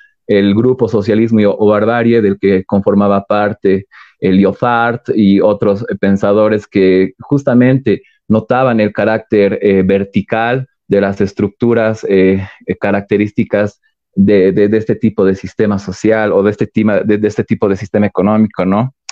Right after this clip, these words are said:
En esa vertiente, yo, yo quiero preguntarte algo en relación a lo que mencionabas antes,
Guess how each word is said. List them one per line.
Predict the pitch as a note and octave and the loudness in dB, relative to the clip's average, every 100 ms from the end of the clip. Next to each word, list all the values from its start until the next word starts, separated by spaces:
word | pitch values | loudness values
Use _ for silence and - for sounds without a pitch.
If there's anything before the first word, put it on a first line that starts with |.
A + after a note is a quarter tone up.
| - - _ | -20 -20 _
En | A#2+ | 0
esa | D#3 E3+ D#3 C3+ | 0 0 0 0
vertiente, | B2+ - C3+ C3+ B2 | -2 0 0 0 2
yo, | D#3 | 2
yo | C#3+ D#3 | 2 0
quiero | F3 F3+ C#3+ - | 0 0 0 0
preguntarte | C3 A#2+ A#2 B2 B2 | 0 0 0 -2 0
algo | A#2 A#2+ | 0 2
en | A2 | 2
relación | G#2 G2+ A#2 A#2 | 0 0 0 0
a | |
lo | G#2+ | 0
que | - | 0
mencionabas | G2 G2 G#2 G#2 G#2 G#2+ | 0 2 2 2 -2 -2
antes, | G#2+ A#2+ - E2 - | -2 -2 -4 -6 -10